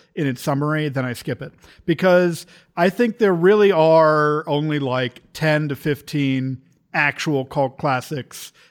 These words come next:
and the rest of them are just movies that didn't do very well, and they're trying to save face,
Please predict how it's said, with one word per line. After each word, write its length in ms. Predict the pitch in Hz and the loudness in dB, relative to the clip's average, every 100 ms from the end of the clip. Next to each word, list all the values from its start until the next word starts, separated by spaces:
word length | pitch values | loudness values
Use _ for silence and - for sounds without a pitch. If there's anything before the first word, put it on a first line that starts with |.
| - | -6
and 160 | 151 | -4
the 80 | 135 | -2
rest 260 | 143 147 - | 0 -2 -2
of 80 | 143 | -4
them 180 | 139 | -2
are 100 | 135 | -2
just 300 | 127 135 123 | -2 -4 -6
movies 640 | 147 135 127 131 127 120 - _ _ - | -4 -4 -2 -2 -4 -6 -12 _ _ -8
that 160 | 131 | -4
didn't 240 | 151 139 123 | -4 -4 -2
do 160 | 139 | -2
very 240 | 127 131 123 | 0 -2 -2
well, 480 | 127 123 120 123 - | -2 -4 -4 -6 -8
and 100 | 131 | -8
they're 120 | 123 | -8
trying 400 | - 131 123 120 | -6 -4 -4 -6
to 340 | 135 127 120 - _ _ | -8 -8 -8 -14 _ _
save 360 | - 165 131 120 | -8 -4 -4 -4
face, 540 | - 127 117 - - | -4 -4 -4 -12 -16